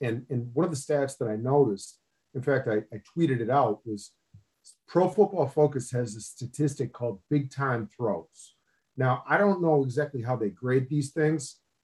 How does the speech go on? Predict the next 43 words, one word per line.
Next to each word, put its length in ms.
but 80
a 80
big 180
time 240
throw 320
is 260
most 280
likely 260
what 180
it 80
sounds 460
like, 160
right? 200
Either 280
it's 180
a 40
long 300
one 140
or 80
you 120
fit 180
it 40
in 80
the 80
window 340
or 180
whatever. 360
And 380
what 180
I 100
saw 540
was 220
that 180
Spencer 440
Rattler 460
on 160
the 60
season 520
has 160
zero 640
big 160
time 300
throws. 540